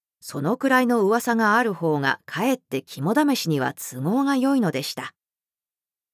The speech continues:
七人は森の入り口へやってきました。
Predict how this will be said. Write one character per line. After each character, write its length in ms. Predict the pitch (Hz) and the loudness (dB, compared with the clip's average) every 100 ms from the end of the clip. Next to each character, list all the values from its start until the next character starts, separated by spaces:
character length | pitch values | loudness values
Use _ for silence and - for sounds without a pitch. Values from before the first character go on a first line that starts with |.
| _ _ _ _ _ _ _ _ _ _ _ _ _ _ _ _ _ _ _ _ _ _ _ _ _ | _ _ _ _ _ _ _ _ _ _ _ _ _ _ _ _ _ _ _ _ _ _ _ _ _
七 300 | - - 254 | -10 -2 2
人 320 | 262 190 147 | 2 2 2
は 280 | 135 127 - - | 0 -2 -4 -4
森 260 | 151 196 | -2 0
の 200 | 302 311 | 0 0
入 100 | 226 | 2
り 100 | 247 | 2
口 260 | 254 254 233 | 0 -2 0
へ 120 | 226 | 2
や 120 | 175 | 2
っ 60 | 165 | -2
て 140 | - | -6
き 100 | 190 | -4
ま 120 | 175 165 | -2 -2
し 120 | - | -6
た。 180 | - | -14